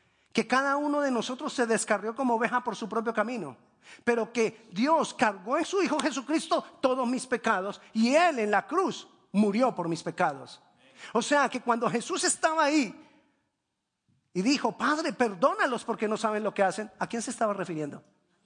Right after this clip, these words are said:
A mí. Entonces, no es solo me-, a veces nos ponemos a culpar, "Ay, es que esos romanos".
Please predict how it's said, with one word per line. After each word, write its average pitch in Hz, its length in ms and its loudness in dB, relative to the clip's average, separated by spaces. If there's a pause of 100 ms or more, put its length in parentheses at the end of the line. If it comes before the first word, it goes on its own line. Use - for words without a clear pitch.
(200)
A 131 60 -4
mí. 127 240 -10 (1700)
Entonces, 226 400 0
no 220 140 6
es 285 80 0
solo 359 240 2
me-, 311 140 0
a 208 120 2
veces 302 240 0
nos 349 140 0
ponemos 247 260 2
a 262 60 -2
culpar, 247 240 -2
"Ay, 302 300 4
es 226 120 0
que 311 80 -4
esos 277 180 0
romanos". 220 640 0